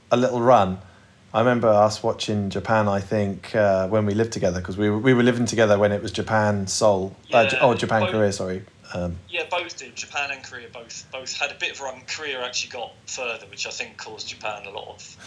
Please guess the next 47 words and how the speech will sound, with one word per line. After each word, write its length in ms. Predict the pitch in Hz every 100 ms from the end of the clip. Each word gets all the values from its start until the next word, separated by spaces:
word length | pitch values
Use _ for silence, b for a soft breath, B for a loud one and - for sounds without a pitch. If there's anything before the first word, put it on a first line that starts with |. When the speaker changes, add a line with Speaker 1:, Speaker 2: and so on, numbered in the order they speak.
| -
Speaker 2:
um, 180 | 95 92 - - -
Speaker 1:
Heartache. 540 | - 107 95 92 - - -
Speaker 2:
chag-, 280 | - 104 101 - _
chagrin, 540 | - 117 101 104 98 95 101
yeah. 240 | 104 98 B 98
Speaker 1:
Yeah. 160 | 95 87
Speaker 2:
Um, 480 | 127 117 113 113 110 - -
but, 300 | 120 110 -
um, 360 | 117 113 113 117 -
no, 120 | 156
Japan 380 | 156 - 185 185
did 160 | 156 -
quite 220 | - 156
well. 160 | 156 139
They, 180 | 131 127
they, 160 | 139 127 -
they, 320 | 135 131 127 - -
they, 280 | 127 123 120
they 120 | 131 127
did 140 | -
well 140 | 139
in 80 | 127
the 60 | 120
group 240 | 113 123 -
stage, 420 | - 107 104 104
and 80 | 110
then 140 | 107 110 107 - 101 -
maybe 260 | 113 110
were 180 | 101 107
a 20 | 104
little 160 | -
bit 120 | 110 104
unlucky 320 | 110 107 -
to 80 | -
go 80 |
out 80 | 104
in 60 | 101
the 60 |
second 280 | - 107 -
round. 260 | 104 101 - -
Speaker 1:
Yeah, 220 | 110 107
yeah. 220 | 107 101 -
Speaker 2:
Um, 380 | 113 107 107 113 - - -
yeah, 280 | 240 269 262 247
they've 140 | 233
got, 340 | 254 233 - 220
um, 180 | 214